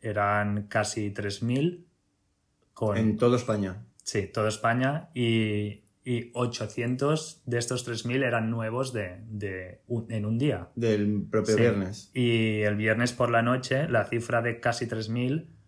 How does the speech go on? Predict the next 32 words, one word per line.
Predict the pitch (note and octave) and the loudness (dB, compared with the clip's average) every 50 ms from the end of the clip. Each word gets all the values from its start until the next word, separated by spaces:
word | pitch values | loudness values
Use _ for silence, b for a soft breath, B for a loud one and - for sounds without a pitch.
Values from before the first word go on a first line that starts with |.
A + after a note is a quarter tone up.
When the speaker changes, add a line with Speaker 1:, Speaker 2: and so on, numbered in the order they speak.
| _ - | _ -6
Speaker 1:
había | - A2 A2 A2 G#2+ | -4 -2 -2 -2 -2
subido | - - G#2+ G#2 G#2 G#2 A2+ B2 C3 C#3 - - - | -4 -4 -4 -4 -4 -2 0 0 0 -2 -4 -6 -4
a | A2 G#2+ G#2 A2 A#2+ B2 - | -2 0 2 2 2 2 0
más | A2+ G#2+ G#2+ G#2+ G#2 A2 | 0 0 0 0 0 0
de | A#2+ A#2 A#2 | -4 -4 -2
cuatro | - A2+ G#2+ G2+ G2 - G2 | 0 0 0 0 0 -4 -6
mil | G2 G2 G2 G2 | -4 -4 -6 -6
doscientos. | F#2+ F#2 - - B2 A#2+ A#2 G#2 - F2 E2+ - - - _ _ _ _ | -6 -8 -6 -6 -4 -4 -4 -4 -6 -8 -14 -14 -18 -20 _ _ _ _
Speaker 2:
Buah. | - G2 G2 F2+ E2+ E2 - - - _ _ | -4 0 0 0 0 -2 -6 -14 -20 _ _
Speaker 1:
O | - A2+ | -6 -4
sea | - - A#2 G#2 G2+ | -2 0 0 0 0
que | G2 A2+ | 0 -2
no | A2 A2 A2 A2 A2+ | -2 0 0 2 2
es | A2+ A2+ A2 - - - - - - _ _ _ _ | 0 0 -2 -4 -6 -8 -12 -18 -20 _ _ _ _
no | - A#2 | 0 0
es | A2 G#2+ | 0 2
broma, | F#2+ - D3+ D#3 B2 G2+ F#2+ F#2+ | 2 4 4 4 2 0 -2 -4
que | - G#2+ | -4 -4
el, | G#2 G#2 G2+ G2 G2+ | -4 -4 -4 -6 -6
que | - G#2+ | -6 -6
el | G2+ G2 | -6 -6
contagio | - G2+ G2+ G2 G#2 G#2 - - A#2 A#2 A2+ | -4 -6 -4 -4 -4 -4 -4 -4 -4 -2 -2
es | A2 A2 G#2+ G#2+ | -2 -2 -4 -4
de | A#2 A2+ | -2 -2
verdad | A2 A2 A2 A#2 A#2 A#2+ B2+ C#3 D3+ D#3 - - _ - | -2 -2 0 0 0 0 0 -2 -4 -6 -10 -14 _ -6
y, | - A#2 A2 G#2+ G#2+ G#2 G2+ G2+ G2 G2 F#2+ - | -4 -2 -2 0 0 -2 -2 -2 -4 -6 -10 -4
claro, | - - B2+ B2+ | 4 6 6 6
entonces, | A2+ A2 A2+ A2 G#2+ C3 C3 B2+ - B B B B B B - | 6 4 2 2 2 2 2 2 0 B B B B B B -4
digamos, | B2+ A#2+ A#2 A2+ A#2+ B2+ A#2 - - - - - | 0 2 2 4 4 4 2 0 -4 -8 -10 -10
la | - B2 A#2+ A2 G#2 | -2 2 2 2 2
cuarentena | - A2 A2 G#2+ G#2+ G#2+ A2+ A2 A#2+ A#2+ | 2 0 0 2 2 2 2 2 4 4
la, | B2 A#2+ A#2+ A#2 A2+ A2 A2 - - | 4 6 6 6 6 4 2 -2 -6